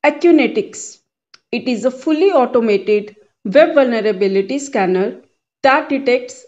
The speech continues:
and reports on over forty-five hundred web application vulnerabilities, including all variants of S Q L injection and X S S.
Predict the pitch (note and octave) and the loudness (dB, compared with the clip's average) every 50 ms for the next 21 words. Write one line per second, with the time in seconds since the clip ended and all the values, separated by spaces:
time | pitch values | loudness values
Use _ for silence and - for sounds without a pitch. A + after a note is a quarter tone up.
0 | _ - G#3+ G#3+ A3 G#3+ G3 A3 G#3 - G#3+ G#3+ G#3+ A3 A#3+ A3 - - - _ | _ -4 -2 -2 -2 -2 -4 -4 -4 0 2 4 4 4 2 -2 -8 -14 -18 _
1 | _ _ - G#3+ G#3+ - - - G#3+ G#3 G3 G3+ G#3+ G#3+ A3 A#3 - - - _ | _ _ -2 -2 -2 -2 0 0 0 0 0 0 -2 -2 -2 -4 -6 -12 -20 _
2 | _ _ - A#3+ A3+ A3+ B3+ A#3 A#3+ - C4+ C4 C#4+ E4+ E4+ - - D#4+ D4+ D4+ | _ _ 0 0 0 0 -2 -6 -2 0 2 2 2 2 0 -2 -2 -4 -2 -2
3 | D#4+ E4+ - - - C4+ D#4+ E4+ E4+ - - B3 A#3 - A3+ A3+ A3+ A3+ G#3+ G#3+ | -2 -4 -4 -4 0 0 0 0 0 -2 -6 -6 -4 -4 -8 -6 -2 0 0 0
4 | G#3+ - A#3+ G#3+ G#3 A3 A#3+ - - _ _ _ _ A3+ B3 C#4+ E4 E4 E4 D#4+ | 0 -2 -4 -4 -4 -6 -8 -12 -16 _ _ _ _ 2 2 4 4 4 2 2
5 | C#4 D4 A3+ A3+ A3 G#3 G#3 G#3+ A3 A#3 C4 D#4 D#4+ - - - _ _ _ - | 2 0 0 0 0 0 0 -2 -2 -4 -6 -6 -8 -10 -14 -20 _ _ _ -2
6 | A3+ A#3 A3+ - A#3 A3+ A3+ A#3 G#3 G3 B3+ C4+ D#4+ E4+ - - - - _ _ | -2 -2 -2 -2 -4 -2 -2 -2 -2 -2 -2 -2 -2 -2 -4 -8 -14 -20 _ _
7 | _ A#3+ B3+ D4+ F4+ F4+ E4+ D#4+ C#4 B3+ A#3+ A#3+ B3 B3 A#3+ - - - G#3+ A3 | _ 2 4 4 4 4 2 2 2 2 0 0 -2 -2 -4 -6 0 2 2 2
8 | A3 G#3+ - - - _ _ _ - - - D#4+ E4 D#4+ F4+ F#4 F4 F4 F4+ E4 | 2 0 -6 -14 -20 _ _ _ -10 -4 -2 0 0 2 2 2 2 4 4 2
9 | E4 E4+ E4 - - - F4+ F#4 F#4 G4 F#4 - - - A3+ A3+ A3+ A#3+ C4+ C#4+ | 2 0 -2 -2 -2 -2 0 0 0 0 -2 -6 -8 -4 -4 -2 -2 -4 -4 -8
10 | - - - _ C4 D4 D4 - - - - - - A#3 A3+ - - - - G#3 | -10 -14 -8 _ -2 -2 -2 -2 -8 -16 -12 -6 -4 -4 -4 -4 -8 -8 -6 -6
11 | F#3 - - - - - | -6 -8 -10 -16 -20 -20